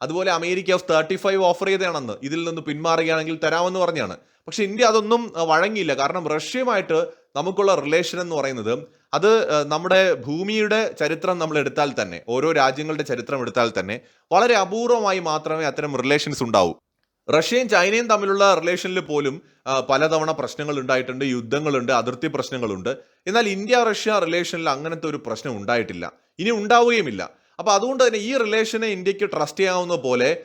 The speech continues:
even ഇസ്രായേലിനെ പോലും നമുക്ക് ഈ കാര്യത്തിൽ ട്രസ്റ്റ് ചെയ്യാൻ പറ്റില്ല. കാരണം ഇസ്രായേലിന് മുകളിലും ഒരു യു എസ് സ്വാധീനമുണ്ട്. എന്നാൽ അങ്ങനെ ഒരു, ഒരു, ഒരു ഭീതി നമുക്ക് റഷ്യയുമായിട്ടുള്ള ബന്ധത്തിലില്ല.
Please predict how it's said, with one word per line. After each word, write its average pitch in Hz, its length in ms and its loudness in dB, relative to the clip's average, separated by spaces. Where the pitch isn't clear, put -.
even 220 180 4
ഇസ്രായേലിനെ 233 540 0
പോലും 175 300 -2
നമുക്ക് 156 300 -6
ഈ 180 160 -8
കാര്യത്തിൽ 151 280 -2
ട്രസ്റ്റ് 139 280 -8
ചെയ്യാൻ 156 160 -2
പറ്റില്ല. 123 220 -2
കാരണം 131 320 -2
ഇസ്രായേലിന് 196 480 -2
മുകളിലും 151 400 0
ഒരു 156 280 0
യു 147 120 0
എസ് 202 240 0
സ്വാധീനമുണ്ട്. 151 640 -4
എന്നാൽ 220 400 0
അങ്ങനെ 214 320 0
ഒരു, 226 260 0
ഒരു, 185 300 -2
ഒരു 165 180 -2
ഭീതി 175 400 -6
നമുക്ക് 160 280 -4
റഷ്യയുമായിട്ടുള്ള 156 680 0
ബന്ധത്തിലില്ല. 120 720 -6